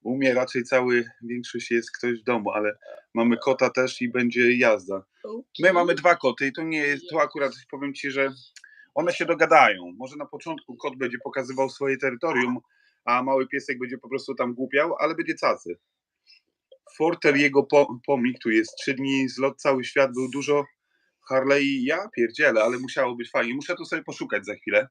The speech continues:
Speaker 1: To pewnie znajdę jakieś super zdjęcia. Nie?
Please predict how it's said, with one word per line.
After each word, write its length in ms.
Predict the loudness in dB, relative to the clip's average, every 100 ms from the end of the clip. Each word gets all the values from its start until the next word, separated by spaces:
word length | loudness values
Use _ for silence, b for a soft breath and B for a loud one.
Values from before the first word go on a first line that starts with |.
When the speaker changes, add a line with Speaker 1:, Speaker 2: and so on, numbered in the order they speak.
| _ _ _ _ _ _ -18
Speaker 1:
To 80 | -12
pewnie 280 | -6 -2 0
znajdę 240 | 0 0
jakieś 280 | 0 -2 -10
super 280 | -6 -6 -4
zdjęcia. 480 | -2 -4 -2 -4 -4 _ _ -20 -20 -20 _ -20 -20 -20 _
Nie? 360 | -6 0 0